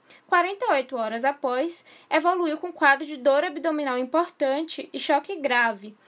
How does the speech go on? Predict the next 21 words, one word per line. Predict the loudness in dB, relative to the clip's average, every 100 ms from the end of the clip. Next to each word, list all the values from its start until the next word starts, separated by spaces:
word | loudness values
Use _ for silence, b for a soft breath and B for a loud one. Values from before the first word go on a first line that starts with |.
| b b
sendo, | -2 0 0
por | -2 -2
isso, | 0 -2 -2 -4
submetido | -6 -4 -2 -4 -4 -4 2
à | 4
laparotomia | 4 2 -2 0 -2 -2
exploradora. | -2 -2 0 0 -2 -4 -8 -16 b b 0
Porém, | 2 2 -2 0
esta | 0 -2 -6
se | -4
mostrou | -2 -2 0 0
sem | 0
ach-, | -6 -6 -10
se | -2
mostrou | 0 0 -2 0 2 2 -2 b
sem | b -2
achados | -2 0 2 2 0
agudos. | -2 -2 -6 -6 -10 -10 -16 _ _ b b
Neste | 0 2
mesmo | 0 0 0 -4
período, | 2 2 2 -2 -2 -4